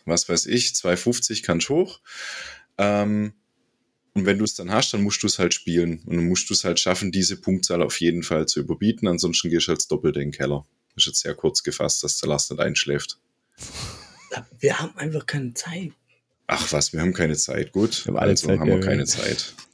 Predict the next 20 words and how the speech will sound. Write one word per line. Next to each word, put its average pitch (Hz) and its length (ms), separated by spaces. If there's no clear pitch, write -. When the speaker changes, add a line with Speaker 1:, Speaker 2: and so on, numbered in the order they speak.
Speaker 3:
Okay, 110 240
es 95 100
ist 104 40
auf 104 120
jeden 120 140
Fall 110 120
so 107 120
ein, 98 220
hab 92 100
ich 87 100
noch 92 80
nie 90 120
gehört, 85 460
so - 160
eine 90 100
lokale 92 460
Eigenheit 90 520
bei 82 240
euch, - 220
ja. 104 200